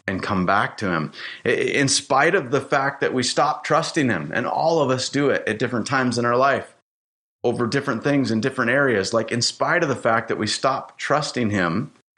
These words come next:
and his plans, and we allow other voices to tell us how to live, to, to what to fear, what to worry about, what to put our eyes and focus on, right? In spite of all that, God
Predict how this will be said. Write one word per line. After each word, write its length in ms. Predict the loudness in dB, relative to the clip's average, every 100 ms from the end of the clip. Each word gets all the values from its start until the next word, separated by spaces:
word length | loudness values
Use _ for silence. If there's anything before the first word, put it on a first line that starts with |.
| -20 -20 -20 -4
and 160 | -2
his 220 | 0 -2
plans, 500 | 0 0 2 2 0 -4
and 140 | -2 2
we 80 |
allow 400 | 2 4 4 4
other 200 | 4 2
voices 460 | 2 0 0 -2 -2
to 80 | -4
tell 260 | -2 0
us 160 | 2 0
how 180 | 0 2
to 80 | 2
live, 420 | 2 2 2 0
to, 240 | -2 -2 -4 -18 -20 -2
to 220 | 0 0
what 360 | 0 2 2 0
to 80 | -8
fear, 600 | -2 0 2 2 0 -4 -8 -12 -10
what 340 | -2 0 0
to 80 | -2
worry 440 | 2 4 4 4
about, 520 | 2 4 4 4 2
what 240 | 0 0 2
to 360 | 2 4 2 -2
put 180 | 0 2
our 120 | 4
eyes 280 | 4 2 0
and 160 | -2
focus 320 | 0 -2 0 0
on, 160 | 2
right? 100 | 0
In 80 | -2
spite 280 | -2 0 2
of 100 | 2
all 240 | 4 4
that, 300 | 2 0 -2 -12 -20 _
God 520 | -4 0 2 0 -2